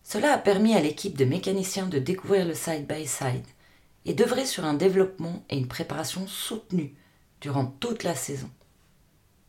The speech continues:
Magnifique, quel beau programme,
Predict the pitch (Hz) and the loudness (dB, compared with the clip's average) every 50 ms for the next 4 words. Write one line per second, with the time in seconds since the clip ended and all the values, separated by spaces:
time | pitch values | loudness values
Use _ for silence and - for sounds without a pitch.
0 | _ _ _ _ _ _ _ _ _ _ _ _ - 135 131 135 147 151 - - | _ _ _ _ _ _ _ _ _ _ _ _ -4 -2 -2 -2 -2 -4 -6 -10
1 | - - - - - - - _ _ _ _ _ _ _ _ _ - - - 143 | -10 -12 -12 -14 -20 -20 -20 _ _ _ _ _ _ _ _ _ -12 -8 -8 -2
2 | 147 202 247 247 - - - 139 123 139 151 180 180 156 139 139 | 0 0 0 -2 -4 -2 -2 0 0 0 0 -2 -2 -2 -4 -6